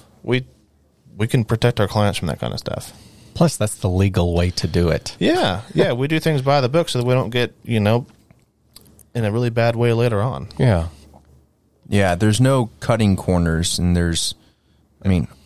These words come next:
Speaker 3: Wilson, we have many stories of following it by the book and countering on an actual contract
Speaker 2: Mm-hmm.
Speaker 3: has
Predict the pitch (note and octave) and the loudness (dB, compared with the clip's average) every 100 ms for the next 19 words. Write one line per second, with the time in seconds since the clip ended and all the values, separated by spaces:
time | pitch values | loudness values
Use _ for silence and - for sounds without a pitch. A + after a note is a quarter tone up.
0 | - G#2+ A2+ - F#2+ F#2 - _ _ _ | -4 -2 0 2 2 2 -4 _ _ _
1 | _ _ _ _ _ _ _ - G#2+ G2+ | _ _ _ _ _ _ _ -4 0 2
2 | F#2+ G2 F#2 - F2+ F2+ E2+ F2 E2 - | 4 4 2 2 0 2 0 0 0 -4
3 | - _ _ _ _ - G#2+ G2 F#2+ F2 | -14 _ _ _ _ -2 0 2 2 2
4 | F2 F2 E2 F#2 F2 - - - _ _ | 0 -2 -2 -2 -2 -2 -10 -20 _ _
5 | _ _ _ - E2 E2+ D#2+ D#2 F2 - | _ _ _ -6 -2 0 2 0 -2 -6
6 | _ _ _ _ _ _ _ - - A2 | _ _ _ _ _ _ _ -16 -6 -2
7 | G#2 F#2+ F2 E2+ F2+ F2 F2+ F2 - D#2+ | 0 0 2 0 0 0 0 -2 -4 -8
8 | - F2+ F2+ E2 D#2+ D#2 D2 - - F#2+ | -4 -2 0 -2 -2 -2 -4 -12 -12 -8
9 | E2+ F2+ - _ _ F#2 F2 E2+ E2 - | -8 -10 -12 _ _ -2 0 0 -2 -6